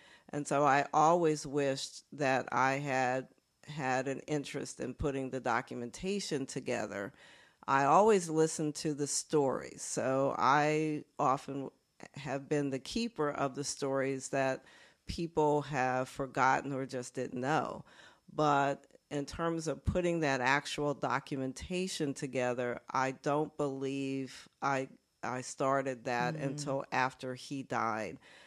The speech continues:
Speaker 1: And there was a lot of paper records that when we were going through his, um, belongings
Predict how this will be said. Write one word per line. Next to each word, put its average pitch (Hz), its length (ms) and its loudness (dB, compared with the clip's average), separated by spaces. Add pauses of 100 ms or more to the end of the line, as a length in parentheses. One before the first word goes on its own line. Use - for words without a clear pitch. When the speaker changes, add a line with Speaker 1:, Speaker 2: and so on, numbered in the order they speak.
(160)
Speaker 1:
And 143 180 -2
there 139 160 2
was 135 160 0
a 135 100 0
lot 143 440 4
of 139 300 -2
paper 165 500 -2
records 123 800 -2 (180)
that 131 580 0 (380)
when 143 220 -4
we 151 160 -2
were 143 160 -4
going 147 520 2
through 180 580 0
his, 143 760 -2 (260)
um, 131 580 -10 (260)
belongings 139 1000 0